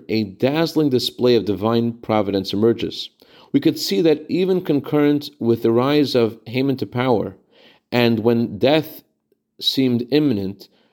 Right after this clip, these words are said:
God actually was putting Esther at the helm and planting the seeds of redemption. That's why it's celebrated as a regular day and not a holiday when we can't drive or use electricity.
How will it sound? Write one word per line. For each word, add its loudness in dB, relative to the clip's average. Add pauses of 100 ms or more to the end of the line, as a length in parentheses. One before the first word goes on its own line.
(100)
God 0
actually 0
was 2
putting -4
Esther 0
at 0
the -4
helm -8 (340)
and -4
planting -2
the 2
seeds -2
of -2
redemption. -2 (580)
That's 0
why 4
it's 0
celebrated 4
as 0
a 2
regular 0
day 2
and 0
not -4
a 0
holiday 2
when 0
we -2
can't -4
drive 0
or 2
use 0
electricity. -2